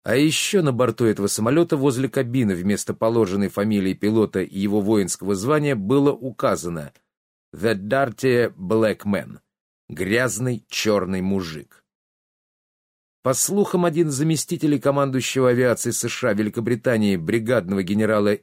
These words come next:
Икера — когда ему впервые доложили о прибывших из Штатов молодых цветных летчиках, раздраженно обронил:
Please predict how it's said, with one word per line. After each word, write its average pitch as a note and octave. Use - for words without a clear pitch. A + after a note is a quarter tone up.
Икера — G2
когда C3
ему D3
впервые D#3+
доложили C3+
о B2+
прибывших G#2
из G#2
Штатов -
молодых G#2
цветных G2
летчиках, D#3+
раздраженно B2+
обронил: A#2